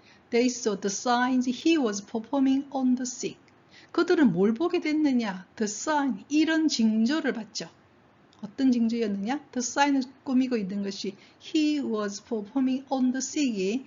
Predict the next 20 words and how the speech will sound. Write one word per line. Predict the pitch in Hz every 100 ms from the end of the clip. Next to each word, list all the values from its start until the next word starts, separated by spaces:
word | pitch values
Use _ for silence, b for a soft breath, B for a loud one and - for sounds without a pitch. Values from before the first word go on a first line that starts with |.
| B -
관계사절로서 | 233 233 214 202 190 202 196 196 196
사인을 | - 233 233 226
꾸미고 | 269 262 240
있습니다. | 175 - - 190 165 - b b _
그가, | 330 269 -
이때 | 214 254
그는 | 262 226
누굽니까? | 190 202 202 - - -
지저스죠. | - 233 220 196 - 147 - - _
예수께서 | 220 220 320 - 330 330 196 - b b _
on | 285 294 285
the |
sick, | 294 - 294 160 - _ _ _ -
병자들에게 | 220 226 269 302 285 302 269 247
하는 | 247 349 339 320
그 | - 320
어떤 | 320 - 294 285
징조, | 277 196 185 175 185 _
병자들을 | 226 202 226 214
고쳐주었죠. | 208 247 240 185 - - -